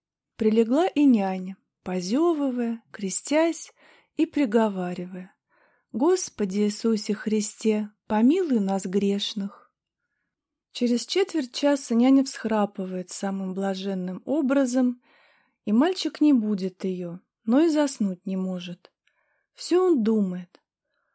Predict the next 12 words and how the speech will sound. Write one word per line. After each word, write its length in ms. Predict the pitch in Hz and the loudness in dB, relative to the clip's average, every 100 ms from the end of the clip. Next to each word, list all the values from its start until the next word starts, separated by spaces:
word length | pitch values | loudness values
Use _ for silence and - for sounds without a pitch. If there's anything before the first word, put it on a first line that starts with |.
| _ _ _ _ _ | _ _ _ _ _
«Как 280 | - 427 - | -8 -6 -6
там 320 | - 320 330 | -6 -2 0
будет 320 | 302 302 302 - | 0 -2 -4 -6
хорошо 680 | 285 294 294 - - 277 | -6 -6 -6 -6 -2 0
в 60 | 240 | 2
небесных 720 | 233 240 247 254 - 233 226 | 2 2 2 0 0 -4 -2
райских 520 | 233 233 233 - 240 | -2 -2 -4 -8 -12
садах! 720 | - 240 233 214 226 233 - _ _ _ _ _ _ _ | -10 -8 -6 -6 -8 -10 -16 _ _ _ _ _ _ _
Там 260 | - 330 302 | -2 2 2
будет 360 | 294 277 269 - | 0 -2 -4 -4
и 100 | 269 | -6
свет, 680 | - 240 247 254 233 _ | -4 -2 0 0 -2 _